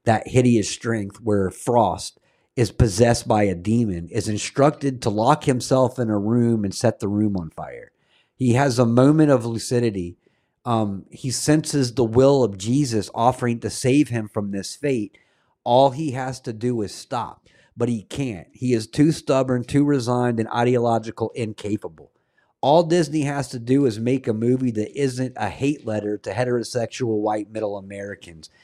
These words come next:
and anti-Christian films. And this new movie, Wish, is literally, um, anti-Christian. There, there's actually some anti-Christian comments in this film trying to demean,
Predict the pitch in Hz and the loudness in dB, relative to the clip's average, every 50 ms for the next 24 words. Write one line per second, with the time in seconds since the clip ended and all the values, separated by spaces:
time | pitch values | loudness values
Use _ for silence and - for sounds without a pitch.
0 | _ _ _ _ - 104 101 - - 120 113 110 104 - 110 95 - - 110 101 | _ _ _ _ -6 -6 -6 -4 0 2 2 2 2 2 -4 -4 -2 0 0 0
1 | - - - 95 85 80 - 101 92 90 82 73 - - - - - - - - | 2 0 -4 -4 -4 -4 -4 -2 -2 -2 -4 -6 -10 -14 -16 -16 -18 -20 -12 -10
2 | - - 113 117 123 110 123 135 139 147 147 143 143 135 127 120 113 104 107 123 | -2 2 4 4 4 4 6 4 4 6 6 6 4 6 6 4 4 4 4 6
3 | 127 127 117 107 - - - - - _ _ _ _ _ _ _ _ - 120 110 | 6 6 6 4 0 -6 -10 -14 -16 _ _ _ _ _ _ _ _ 0 0 0
4 | 104 110 123 117 123 131 131 135 127 120 120 117 110 107 95 - - - 127 110 | 2 0 -2 2 4 6 6 6 6 6 6 6 4 4 0 -4 -4 0 2 2
5 | 107 101 95 95 92 90 _ _ _ _ _ _ _ - - 120 110 90 110 92 | 2 2 0 -4 -8 -10 _ _ _ _ _ _ _ -6 -2 -2 -2 -2 -4 -10
6 | - 98 95 - - - 78 78 95 127 135 131 113 127 135 123 131 123 120 - | -10 -12 -12 -12 -14 -16 -16 -6 -2 -2 0 4 6 6 6 6 6 4 4 2
7 | - 123 - - 110 107 110 120 117 110 - 101 - 113 107 - - 98 - - | 2 0 2 2 0 -2 2 0 0 0 0 -4 -2 -2 -2 -2 -2 -8 -6 -4
8 | - 117 107 110 107 104 98 - - - 120 107 104 101 98 90 82 - - - | -2 0 0 2 0 0 -2 -4 -6 -6 -4 -2 -2 -2 -2 -4 -6 -8 -8 -8
9 | 104 95 90 85 - 107 98 98 98 95 92 - - 95 90 87 - _ _ _ | -6 -6 -6 -6 -6 -6 -4 -4 -4 -6 -8 -8 -8 -8 -8 -8 -10 _ _ _
10 | _ _ _ _ _ - 117 104 107 110 104 104 104 101 95 92 95 - | _ _ _ _ _ 0 0 2 2 0 2 2 0 -2 -2 -4 -8 -10